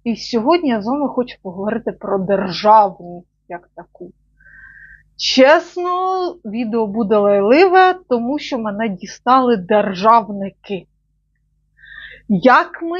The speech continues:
тільки не маніпулюємо, це про це називається відео взагалі-то. Тому що державники, там, я не знаю, юристи, пофігісти та інші балаболи, вони просто заважають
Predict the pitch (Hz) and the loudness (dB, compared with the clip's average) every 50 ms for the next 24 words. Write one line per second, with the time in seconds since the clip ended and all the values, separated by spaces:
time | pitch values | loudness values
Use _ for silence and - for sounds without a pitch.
0 | 370 349 349 - _ - 254 262 269 269 - 320 302 285 262 233 226 226 233 233 | -6 -6 -8 -10 _ -2 -2 -2 -2 -4 -6 -6 -4 -4 -4 -4 -4 -4 -4 -4
1 | 233 226 226 220 - - 226 214 220 226 214 196 196 185 185 185 185 185 190 190 | -2 -2 -4 -6 -4 -4 -2 0 0 0 0 -2 -2 -2 -2 -4 -4 -4 -6 -4
2 | - 240 214 - - 240 247 247 - 254 196 196 196 185 180 175 185 180 165 - | -4 -4 -6 -4 -2 -4 -2 0 0 0 0 0 -2 -6 -8 -8 -6 -6 -6 -6
3 | - - - - - _ - - - - - 202 214 202 180 180 175 160 - 175 | -8 -8 -10 -10 -12 _ -18 -18 -16 -14 -14 -12 -10 -8 -8 -8 -6 -6 -6 -6
4 | 175 170 180 180 185 196 185 185 185 190 185 175 185 - - - 269 _ _ _ | -6 -6 -6 -6 -6 -6 -4 -4 -4 -4 -4 -6 -10 -12 -16 -20 -20 _ _ _
5 | _ _ _ _ _ _ _ _ - 247 269 320 349 - - 359 302 233 254 285 | _ _ _ _ _ _ _ _ -2 2 2 2 4 4 4 4 4 4 4 6
6 | 349 370 320 285 233 185 - 240 240 262 320 320 311 302 302 285 247 240 254 247 | 6 4 4 0 -4 -4 0 4 6 6 8 8 8 6 6 4 0 -4 -8 -8
7 | 254 254 247 247 _ - 262 254 247 240 240 - 233 240 233 233 202 247 254 247 | -8 -8 -10 -10 _ -10 -8 -6 -6 -6 -8 -8 -10 -8 -10 -10 -8 -6 -6 -4
8 | 240 240 247 214 180 - 226 240 240 233 233 226 208 185 185 247 311 330 285 262 | -2 -2 -4 -4 -2 2 4 4 6 6 4 2 2 0 2 4 4 4 4 4
9 | 269 277 277 269 269 - - - 233 240 - 285 311 320 320 330 320 302 277 202 | 2 2 2 0 -2 -4 -6 -6 -6 0 2 2 2 2 4 4 4 4 4 4
10 | 190 233 269 294 285 269 262 - _ - 247 - - - - - - - - - | 2 2 2 2 2 0 -2 -4 _ -2 -2 -2 -2 -4 -16 -20 -20 -20 -20 -20
11 | - - - - 247 240 _ - - - 285 294 302 294 339 330 302 262 - 285 | -20 -20 -18 -16 -18 -18 _ -10 0 2 4 4 4 2 -2 -2 -4 -4 -4 -4
12 | 254 226 269 269 269 269 277 247 262 359 392 480 508 494 440 269 202 - - - | 0 2 4 6 6 6 6 4 4 6 6 8 6 6 4 0 -2 -6 -8 -14
13 | - _ _ _ _ _ _ _ _ _ _ _ _ _ - 269 294 320 330 330 | -20 _ _ _ _ _ _ _ _ _ _ _ _ _ -10 -6 -6 -6 -4 -2
14 | - 277 294 359 415 392 - - 320 240 269 277 269 277 247 320 359 381 339 - | 0 4 4 6 4 4 4 2 0 2 2 2 2 4 4 4 4 4 2 -4